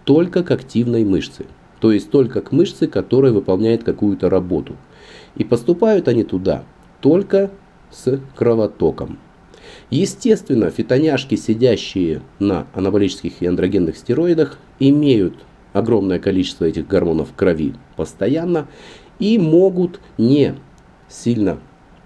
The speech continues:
нагружать себя такими гормоновыбрасывающими упражнениями, сразу же делать махи. Но для нас, простых смертных, и для вас, девчонки, которые хотят просто хорошо выглядеть, нет смысла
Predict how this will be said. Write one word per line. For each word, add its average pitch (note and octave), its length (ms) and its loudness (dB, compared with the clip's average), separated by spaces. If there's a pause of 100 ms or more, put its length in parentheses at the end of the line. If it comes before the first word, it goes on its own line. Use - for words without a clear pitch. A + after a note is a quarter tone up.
(120)
нагружать A#2 600 0
себя F2+ 200 -2
такими F2+ 520 -2 (160)
гормоновыбрасывающими F#2 1400 -2
упражнениями, G#2 880 -2 (220)
сразу A#2 440 0
же G2+ 140 -2
делать F#2+ 400 -2
махи. E2+ 400 -4 (460)
Но D3 160 4
для G3 180 2
нас, A#3 240 0
простых C#3+ 500 0
смертных, D#3 600 0
и G2 60 -2
для G2+ 180 2
вас, E3+ 160 0
девчонки, C3+ 480 0
которые G#2+ 400 -2
хотят G#2+ 400 -4
просто C3 640 -2 (260)
хорошо G2 380 0
выглядеть, C#3 500 0 (420)
нет C3 320 2
смысла E3 640 0